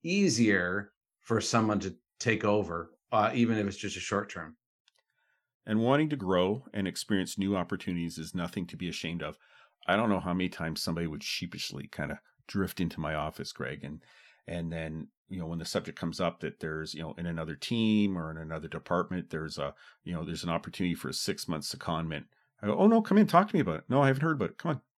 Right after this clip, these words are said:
Speaker 2: "Yeah." "Oh, wow. That's, I don't, I don't know. Let's,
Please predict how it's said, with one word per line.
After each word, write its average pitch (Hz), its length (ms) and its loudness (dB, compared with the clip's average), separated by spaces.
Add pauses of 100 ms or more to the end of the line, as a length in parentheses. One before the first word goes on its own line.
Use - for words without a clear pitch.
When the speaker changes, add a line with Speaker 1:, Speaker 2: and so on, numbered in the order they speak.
Speaker 2:
"Yeah." 156 180 0 (320)
"Oh, 147 120 2
wow. 135 340 6
That's, 101 260 2 (220)
I 92 80 4
don't, 104 240 2
I 82 80 -2
don't 92 100 0
know. 131 140 4
Let's, - 500 -2